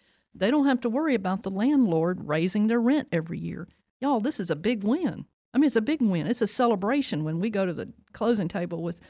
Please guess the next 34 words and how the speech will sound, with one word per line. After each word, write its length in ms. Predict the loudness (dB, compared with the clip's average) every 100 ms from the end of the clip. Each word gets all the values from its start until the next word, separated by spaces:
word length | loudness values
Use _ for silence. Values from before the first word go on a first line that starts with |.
| _
someone 380 | -6 -2 2 2
who's 140 | 0 0
buying 260 | 0 2
their 100 | 0
first 340 | 0 0 0 0
home, 200 | 0 0
second 340 | -2 -4 -4
home, 260 | -4 -2 -4
or 60 | -4
fortieth 500 | -2 -2 -2 -4 -4
home. 260 | -6 -6 -10 _ _ -6
It's 180 | -4 -4
a 60 |
celebration. 600 | -4 -2 -2 -2 -2 -2
I 140 | 0 2
believe 380 | 2 2 2 0
in 120 | -2
real 200 | -2 -2
estate, 480 | -4 -4 -4 -8 -20 _ _ -10 -4
and 260 | -2 -2 -6
that's, 340 | -6 -6 -8
of 100 | -8
course, 320 | -2 -2 -2
why 140 | -4 -4
I 20 |
say 260 | -2 -2 -2
that. 260 | -4 -6
But 160 | -8 -6
the 80 | -6
opportunity 760 | -4 -2 -2 0 0 0 -2 -6
is 140 | -8
here 440 | -10 -6 -4 -4 -6
and 260 | -4 -2 -2
now, 400 | -2 -4 -6